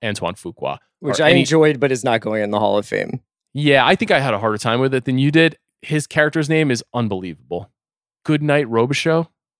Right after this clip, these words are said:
Speaker 2: Yeah.
Speaker 1: And
Speaker 2: Yeah.
Speaker 1: he's a, he's a Confederate soldier who doesn't want to fight anymore.
Speaker 2: Yeah.
Speaker 1: Just a brilliant, like, just a great role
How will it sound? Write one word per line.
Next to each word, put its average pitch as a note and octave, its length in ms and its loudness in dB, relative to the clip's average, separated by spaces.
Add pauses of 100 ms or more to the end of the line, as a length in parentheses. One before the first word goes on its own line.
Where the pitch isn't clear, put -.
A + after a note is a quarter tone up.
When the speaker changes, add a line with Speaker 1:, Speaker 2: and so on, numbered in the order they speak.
(140)
Speaker 2:
Yeah. G#2+ 280 -10 (1500)
Speaker 1:
And B2+ 120 -2
Speaker 2:
Yeah. G3 60 4
Speaker 1:
he's C3 100 0
a, - 120 0 (140)
he's D3+ 180 0
a C#3 40 -2
Confederate C3+ 640 0
soldier C3 340 0
who C3+ 60 2
doesn't A#2+ 220 4
want A2 140 2
to - 80 -8
fight A2 160 -2
anymore. D3+ 460 -2 (180)
Speaker 2:
Yeah. B2 240 -2 (400)
Speaker 1:
Just D#3+ 200 -4
a D3 40 -4
brilliant, A#2 640 -4
like, G#2 160 -8
just D3+ 180 -6
a A2 40 -6
great A2+ 220 -4 (100)
role E2+ 340 -8